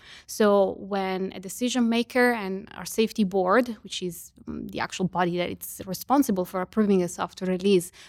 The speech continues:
when they're looking at all of these, uh, reports and pages and areas to flags and, and performance metrics that are provided to them, um, every single software release that needs to be approved, they, they see a number and they may question, it's like,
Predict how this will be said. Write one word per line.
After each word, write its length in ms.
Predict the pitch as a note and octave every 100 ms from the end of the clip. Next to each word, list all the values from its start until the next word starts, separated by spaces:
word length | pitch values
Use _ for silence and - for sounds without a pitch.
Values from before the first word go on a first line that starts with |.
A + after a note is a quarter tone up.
| -
when 100 | A#3
they're 160 | C#4
looking 320 | A#3 B3+ A#3 G3+
at 100 | -
all 180 | G#3+
of 120 | G#3+ G3
these, 320 | G3+ F#3+ F#3 - - - -
uh, 140 | F#3+
reports 560 | F#3 - - D#4+ C4+ -
and 160 | F#3+ -
pages 420 | A3+ C4 A3+ F#3+
and 100 | F#3
areas 300 | G#3 A#3+ -
to 100 | G#3+
flags 560 | - A3 G3+ F#3+ F#3
and, 200 | F#3 F#3+
and 120 | F#3+ F3
performance 640 | G#3+ - C4 C4 G#3 F#3+
metrics 460 | F#3+ F#3 G3 F3+ -
that 240 | G3 F#3+
are 360 | F#3+ F3+ F3+ F3+
provided 600 | - A3 G3+ G3 F#3+ -
to 280 | - D4 C4+
them, 400 | F#3+ - C2+ - _ - - -
um, 800 | F#3+ F3+ F3+ F#3+ G#3+ A3+ A#3+ B3+ _ _ -
every 300 | G#3+ G#3 F#3+
single 440 | - F#3+ F#3 F3
software 460 | F3+ G3+ F#3 - F3
release 220 | F3 F3
that 100 | -
needs 180 | F#3+ F#3
to 120 | F#3
be 100 | -
approved, 520 | - - E4+ A#3 F#3
they, 200 | G3+ G#3
they 160 | G3 G#3+
see 240 | G#3+ C4
a 60 | A3+
number 340 | A3 D4+ A3
and 320 | - F#3 F#3+
they 140 | F#3+ G3+
may 240 | G#3 G#3
question, 560 | G3 - C4 C#4 G#3+ G3
it's 100 | -
like, 200 | -